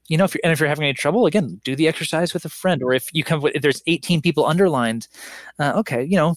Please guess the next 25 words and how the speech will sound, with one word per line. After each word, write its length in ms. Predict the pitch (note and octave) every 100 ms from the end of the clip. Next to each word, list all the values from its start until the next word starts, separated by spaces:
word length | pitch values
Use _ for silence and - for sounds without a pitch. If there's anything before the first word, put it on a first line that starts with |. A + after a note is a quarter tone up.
| -
you 120 | C#3
g-, 120 | - D#3+
gotta 160 | E3+
start 200 | - F3
somewhere. 260 | - G3 D#3+
Don't 120 | D#3+
try 140 | -
to 40 | F#3
do 120 | E3
eighteen 320 | E3 - E3
things 260 | D3+ E3 D3+
at 100 | A#2
once. 320 | D3 E3+ -
But 280 | - C3 A#2 _ - - - _
I 120 | D3+
would 100 | E3+
just 160 | D3+ -
say, 400 | E3 C#3+ C3+ B2+ _ _ -
literally 380 | E3+ G#3 E3+ D3
every 160 | D#3+
human 260 | D3 F3 D3
being 160 | C#3 C3+
on 80 |
the 60 | A#2+
planet 420 | - D#3 C3 A2